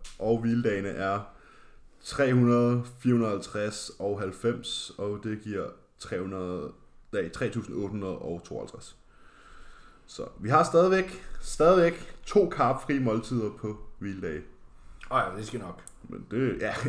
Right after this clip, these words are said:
Speaker 1: ja, ja. <laughs> Og der er ikke nogen burgerboller, eller nogen skiver ost, eller noget endnu. Det,
Speaker 2: Nej.
Speaker 1: vi tager det stille og roligt. Øh, men det er i hvert fald, øh,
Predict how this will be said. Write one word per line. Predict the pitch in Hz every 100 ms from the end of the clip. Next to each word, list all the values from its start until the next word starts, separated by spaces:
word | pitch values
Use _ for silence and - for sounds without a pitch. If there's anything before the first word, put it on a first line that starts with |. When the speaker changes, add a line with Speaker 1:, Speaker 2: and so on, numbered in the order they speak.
| -
Speaker 1:
ja, | 117 101
ja. | 90 123 131 147 170 - 190
<laughs> | 170 - 117 123 240 -
Og | 113
der | 127
er |
ikke | 135 165
nogen | 175
burgerboller, | 170 160 175 143 113 104 113 -
eller | 117
nogen | 117 123 131
skiver | 131 131 120 123
ost, | 139 - - -
eller | 110 107
noget | 110 117
endnu. | 113 113 110
Det, | 113
Speaker 2:
Nej. | 113 110 90 98 104 - 98 - -
Speaker 1:
vi |
tager | 120 131
det | 131
stille | 131 123
og | 113
roligt. | 120 127 - - - - 113
Øh, | 117 110 107 107 104
men | 107 110
det |
er |
i | 135
hvert | 127 120
fald, | 123 117
øh, | 113 104 101 95